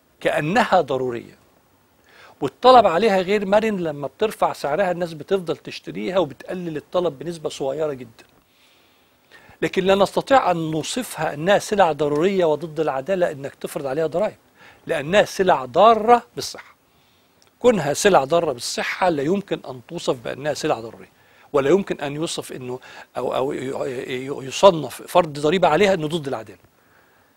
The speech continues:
السجاير مضرة بالصحة، الشاي والبن كترهم مضر بالصحة. كونك تقول لما أفرض عليهم ضريبة وسعرهم يزيد ده ضد العدالة، لا، أكيد مش ضد العدالة. فأنا هنا بستخدم سلع تشابه الضرورية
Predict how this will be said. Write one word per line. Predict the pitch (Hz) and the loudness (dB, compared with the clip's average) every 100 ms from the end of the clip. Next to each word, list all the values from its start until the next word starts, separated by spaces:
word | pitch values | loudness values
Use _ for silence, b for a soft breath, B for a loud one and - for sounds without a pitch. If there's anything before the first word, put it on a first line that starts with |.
| b _ _ | b _ _
السجاير | 123 - 131 180 233 196 - - | -12 -6 0 6 6 6 -2 -6
مضرة | 156 180 131 | 0 2 2
بالصحة، | 117 - - - - _ | -2 -8 -10 -12 -16 _
الشاي | 139 - 185 | -4 0 0
والبن | 175 139 139 214 214 | 0 -4 0 0 0
كترهم | - 156 180 170 151 | -6 -4 0 -2 -2
مضر | 135 131 | -4 -6
بالصحة. | 117 - - - _ b b b b - | -8 -14 -16 -20 _ b b b b -2
كونك | 185 - | 0 0
تقول | 190 185 | -2 -2
لما | 165 190 | 4 2
أفرض | 185 143 | 2 -2
عليهم | 156 185 | -2 -2
ضريبة | 147 170 175 | -2 0 0
وسعرهم | - 147 190 175 | 0 -2 0 0
يزيد | 147 127 180 143 _ - 127 | -2 -6 -6 -6 _ -20 -12
ده | 127 | -8
ضد | 196 185 | -6 -2
العدالة، | 165 151 190 | -2 0 2
لا، | 131 - - | 0 -4 -10
أكيد | - 147 | -12 -10
مش | 131 | -10
ضد | 127 113 | -14 -16
العدالة. | 98 - _ _ _ b b b b b b | -18 -20 _ _ _ b b b b b b
فأنا | - 127 | -10 -8
هنا | 127 196 151 - _ _ _ | -2 -2 -2 -8 _ _ _
بستخدم | - - 165 147 120 | -8 -2 -2 -2 -10
سلع | - 139 107 - | -6 -6 -6 -10
تشابه | 131 - 196 190 139 | -8 0 0 0 -4
الضرورية | 147 131 139 143 135 107 | -6 -4 -4 -4 -6 -8